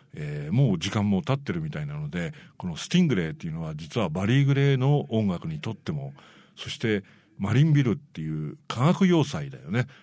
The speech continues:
実はグレートマジンガーなんかに出てくる化学要塞とか、高視力研究所っていう、ああいう研究所が要塞化するっていうのは、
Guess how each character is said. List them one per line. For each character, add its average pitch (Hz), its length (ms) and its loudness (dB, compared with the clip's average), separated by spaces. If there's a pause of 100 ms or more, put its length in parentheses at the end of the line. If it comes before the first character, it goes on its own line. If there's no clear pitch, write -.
(300)
実 104 200 0
は 123 60 4
グ 107 140 2
レ 147 100 8
ー 170 40 4
ト 190 80 2
マ 180 120 6
ジ 180 140 2
ン 185 80 6
ガ 127 140 4
ー - 20 4
な 87 100 0
ん - 20 -6
か 85 80 -4
に 85 100 -4
出 101 120 -2
て 104 80 -6
く 85 80 -4
る 78 80 -4
化 - 140 -4
学 - 200 0
要 185 160 2
塞 147 220 -10
と 147 120 -12
か、 156 280 -8
高 147 220 0
視 156 100 -2
力 151 240 0
研 127 200 -4
究 117 200 -2
所 107 100 2
っ 101 40 0
て 90 160 -8
い 82 100 -2
う、 76 60 -6 (280)
あ 101 80 -6
あ 104 40 2
い 98 40 4
う 92 80 0
研 190 280 4
究 208 240 2
所 180 120 4
が 143 180 4
要 117 220 4
塞 170 260 2
化 165 120 2
す 151 140 0
る 143 140 4
っ 139 40 -12
て - 140 -8
い 82 60 -4
う 76 40 -6
の 78 100 -4
は、 82 320 -2